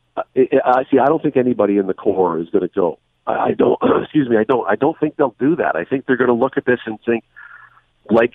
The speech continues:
every other year, "Oh, well, you know, but, but we lost Tavares." Okay, that didn't help. Losing Tavares did not help. That's, that's absolutely s-, true.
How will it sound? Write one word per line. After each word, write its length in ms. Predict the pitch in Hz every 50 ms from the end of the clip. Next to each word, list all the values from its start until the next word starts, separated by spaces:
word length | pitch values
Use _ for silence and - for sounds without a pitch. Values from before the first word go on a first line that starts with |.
| -
every 380 | - 123 117 120 131 143 131 113
other 260 | 117 113 - - 127
year, 540 | 127 107 92 90 87 82 85 80 82 87 - _ _ _ _ _ _ _ _ -
"Oh, 140 | 139 139
well, 380 | 143 131 127 120 113 107 107 - -
you 120 | 135 120
know, 380 | 117 110 104 104 101 101 95 - _ _ _ _ _ _ _ _ _ _ _ 110 _ -
but, 320 | 127 131 123 113 - - - - _ _ _ _ _ _ _ _ _
but 300 | - 139 139 131 127 - _ -
we 120 | 131 120 120
lost 260 | 117 110 104 101 -
Tavares." 420 | - 117 101 107 98 80 110 - -
Okay, 240 | 151 - - 139 131
that 180 | 123 131 - -
didn't 180 | 151 143 147
help. 240 | 143 147 120 - _ _ _ _ -
Losing 280 | 117 135 143 151 165 156
Tavares 400 | - 135 127 120 117 123 127 - _ -
did 160 | 107 95 -
not 320 | 98 107 107 117 117 - 107
help. 220 | 107 82 - - -
That's, 160 | 90 92 _ -
that's 200 | - 107 - -
absolutely 320 | 98 107 - - 117 104 95
s-, 280 | - - - _ - -
true. 240 | - 101 82 -